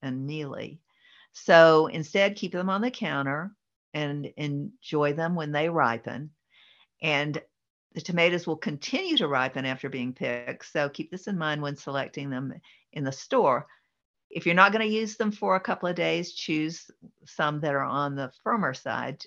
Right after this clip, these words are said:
and allow them to ripen on the counter. You know, I've had a lot of luck with the Campari tomato because it has a great flavor to it. And I don't think I've ever lost a Campari tomato.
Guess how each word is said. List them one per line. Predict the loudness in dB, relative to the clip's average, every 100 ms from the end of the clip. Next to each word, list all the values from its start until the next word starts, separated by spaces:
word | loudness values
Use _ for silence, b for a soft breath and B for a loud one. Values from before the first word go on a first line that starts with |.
| _ -8
and | -4
allow | -2 -2 -4
them | -6
to | -8
ripen | -8 -10 -8 -10
on | -8
the | -10
counter. | -8 -6 -6 -10 -16 _ _ _ b b b b b
You |
know, | 6
I've | 6
had | 8 6
a | 6
lot | 6 6 6
of | 4
luck | 0 4 4 2
with | -6 -4 -4 -8 -10
the | -8
Campari | -6 -8 -6 -4 -2 -4 -8
tomato | -8 -6 -6 -8
because | -8 -10 -10 -10
it | -8
has | -8 -8
a | -10
great | -8 -6 -4 -6 -10 _ _ _ _ _ _ _
flavor | -4 -4 -4 -8
to | -10 -12
it. | -12 -12 b b b b b
And | 4
I | 4
don't | 4 0
think | -4 0
I've | 0 0
ever | -2 -2
lost | 2 2 2 -4
a | -10
Campari | -10 -8 -8 -8 -12
tomato. | -12 -12 -12 -12 -14